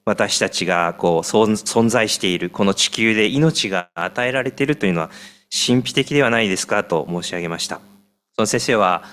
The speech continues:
すかさず、「命とは神秘すぎて説明しきれません」と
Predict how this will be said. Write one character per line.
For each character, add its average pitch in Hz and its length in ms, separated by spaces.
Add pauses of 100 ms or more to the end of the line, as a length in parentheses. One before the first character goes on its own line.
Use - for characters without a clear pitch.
(140)
す - 120
か 123 120
さ 120 160
ず、 104 260 (880)
「命 120 300
と 98 120
は 90 80
神 107 260
秘 110 100
す 120 160
ぎ 101 100
て 85 300
説 - 400
明 110 220
し - 160
き 113 140
れ 117 100
ま 127 160
せ 143 200
ん」 110 100
と 80 380